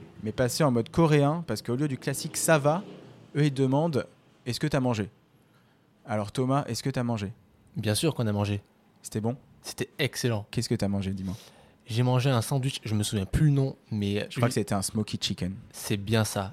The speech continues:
Speaker 2: un smoky chicken. Et c'était vraiment excellent. Euh, hyper, euh, hyper relevé. Et, euh, je reviendrai.
Speaker 1: Avec grand plaisir.
Speaker 2: Ça, c'est sûr.
Speaker 1: Très bien. Alors justement, donc on revient sur la présentation. Est-ce qu'il y a des choses à corriger ?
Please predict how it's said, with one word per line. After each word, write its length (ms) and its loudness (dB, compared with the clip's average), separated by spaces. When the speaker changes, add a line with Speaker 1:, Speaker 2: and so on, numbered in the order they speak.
Speaker 2:
un 80 -2
smoky 360 -2
chicken. 380 0
Et 160 2
c'était 260 -4
vraiment 420 0
excellent. 480 -2
Euh, 800 0
hyper, 340 2
euh, 180 4
hyper 300 0
relevé. 420 -2
Et, 180 4
euh, 180 4
je 100 0
reviendrai. 360 2
Speaker 1:
Avec 180 0
grand 120 -6
plaisir. 320 0
Speaker 2:
Ça, 60 0
c'est 100 -4
sûr. 320 -6
Speaker 1:
Très 240 0
bien. 320 2
Alors 180 6
justement, 440 2
donc 160 -2
on 60 0
revient 120 0
sur 140 -2
la 80 2
présentation. 480 -2
Est-ce 80 -6
qu'il 100 -4
y 0 -
a 60 -2
des 100 -2
choses 300 -2
à 100 2
corriger ? 540 -2